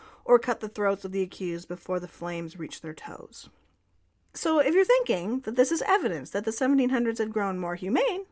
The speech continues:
you'd be wrong. In some ways, the increase in capital punishment is more alarming in the seventeen hundreds than it was earlier.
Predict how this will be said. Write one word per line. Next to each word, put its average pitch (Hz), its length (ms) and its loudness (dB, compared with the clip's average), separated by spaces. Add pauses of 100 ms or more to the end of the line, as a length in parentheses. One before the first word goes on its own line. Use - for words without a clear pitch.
(520)
you'd 330 360 6
be 240 100 4
wrong. - 260 -6 (560)
In 285 140 8
some 349 220 8
ways, 262 300 8
the 247 140 -4
increase 220 640 0
in 190 80 -6
capital 180 340 -2
punishment 180 520 -6
is 214 240 0
more 320 400 6
alarming 165 580 -2
in 190 80 -4
the 180 80 -4
seventeen 165 380 -6
hundreds 151 460 -8
than 180 180 -6
it - 80 -10
was 165 320 -6
earlier. - 480 -6